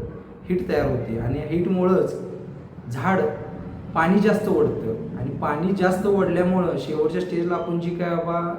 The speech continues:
अ, स-, ग-, ग्रेड सोडतो, हेवी ग्रेड्स, तर त्याच्यामध्ये असं होऊन जातं की आपलं द्राक्ष प्रमाणापेक्षा जास्त पाणी ओढतं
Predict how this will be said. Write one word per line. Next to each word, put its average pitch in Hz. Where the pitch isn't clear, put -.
अ, 151
स-, 147
ग-, 139
ग्रेड 160
सोडतो, 156
हेवी 147
ग्रेड्स, 135
तर -
त्याच्यामध्ये 175
असं 175
होऊन 196
जातं 190
की 202
आपलं 196
द्राक्ष 170
प्रमाणापेक्षा 180
जास्त 151
पाणी 180
ओढतं 120